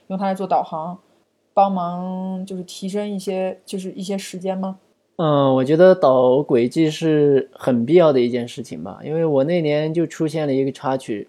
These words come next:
Speaker 2: 本来那个梁晶，他那年，啊，是在C P七的时候是在我前面的，然后跑着跑着，跑到C P八的时候，啊，他们，就是我的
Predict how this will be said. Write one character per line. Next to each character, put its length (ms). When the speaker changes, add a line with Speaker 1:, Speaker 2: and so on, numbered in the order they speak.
Speaker 2:
本 160
来 180
那 160
个 200
梁 280
晶， 320
他 140
那 160
年， 460
啊， 680
是 600
在 220
C 200
P 120
七 280
的 80
时 120
候 120
是 140
在 120
我 140
前 260
面 240
的， 160
然 140
后 180
跑 280
着 80
跑 180
着， 260
跑 100
到 140
C 160
P 140
八 240
的 100
时 140
候， 260
啊， 360
他 120
们， 480
就 140
是 220
我 120
的 140